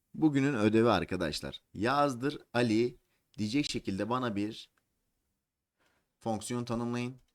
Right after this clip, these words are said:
Şu ismi yazdır olacak. Burada öyle bir şey ayarlayın ki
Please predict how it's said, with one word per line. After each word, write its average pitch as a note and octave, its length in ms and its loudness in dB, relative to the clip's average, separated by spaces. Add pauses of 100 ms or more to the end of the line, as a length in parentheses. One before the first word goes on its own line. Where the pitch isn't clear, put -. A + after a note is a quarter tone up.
(440)
Şu B2 380 0
ismi E2+ 320 -8
yazdır A2 400 0
olacak. B2+ 540 -6 (280)
Burada B2+ 240 0
öyle B2 280 2
bir A#2+ 100 0
şey G2 200 -4
ayarlayın B2 540 0
ki C3 280 -6